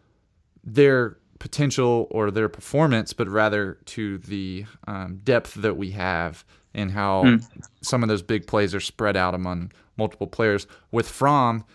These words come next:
Speaker 1: it's really just that there are not that many games where we need our quarterback to be making big-time plays and big-time throws to win games. So it feels like we get up and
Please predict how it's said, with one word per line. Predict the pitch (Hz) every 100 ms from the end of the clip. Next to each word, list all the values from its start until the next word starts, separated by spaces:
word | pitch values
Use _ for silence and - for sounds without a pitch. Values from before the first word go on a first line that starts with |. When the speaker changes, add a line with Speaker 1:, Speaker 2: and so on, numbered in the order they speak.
| _
Speaker 1:
it's | - - 117
really | 151 170
just | 127 120
that | 117 73 -
there | 117
are | 113
not | 113 127 131
that | 131 85
many | 113 107
games | 101 110 113 104 -
where | 101 101
we | 98 104
need | 101 101 101
our | 95
quarterback | - 104 95 101 -
to | -
be | 101
making | 98 95 104 95 90 -
big-time | 117 - 110 98
plays | - 104 98
and | 98
big-time | 95 - 92
throws | 87 101 92
to | 95
win | 98 104
games. | 92 92 92 -
So | 95 90
it | 95 -
feels | 117 104
like | 101 -
we |
get | 92 98
up | 98 98 -
and | 95 90